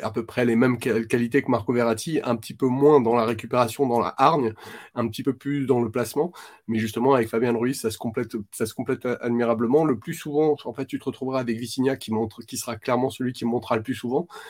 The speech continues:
mais qui sera capable de rester derrière quand ce sera, sera Fabien Ruiz qui sera, qui sera monté, et on aura un Marco Verratti qui sera dans la position médiane, qui au fond, euh, fondamentalement, son, son meilleur poste.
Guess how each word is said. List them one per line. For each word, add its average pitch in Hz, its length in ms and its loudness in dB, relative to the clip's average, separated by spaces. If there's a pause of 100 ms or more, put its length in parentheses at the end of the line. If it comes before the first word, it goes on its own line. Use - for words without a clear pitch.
(220)
mais 131 180 6
qui 135 200 4
sera 131 220 0
capable 147 300 2
de 131 40 4
rester 127 300 2
derrière 131 300 2
quand 131 80 -2
ce 131 140 -4
sera, 123 200 -2
sera - 180 -4
Fabien 135 400 6
Ruiz 131 220 2
qui 127 140 -6
sera, 117 280 2
qui 113 140 -8
sera - 160 0
monté, 123 500 2
et 120 80 0
on 120 160 2
aura 120 200 0
un 127 80 2
Marco 123 320 2
Verratti 123 400 -2
qui 120 80 -10
sera - 160 -6
dans 123 120 2
la 113 60 2
position 113 380 -4
médiane, 135 320 2
qui - 120 -8
au 107 80 -2
fond, 123 360 0
euh, 107 80 0
fondamentalement, 104 640 -4
son, - 260 -8 (720)
son 123 240 -2
meilleur 123 280 4
poste. - 380 -4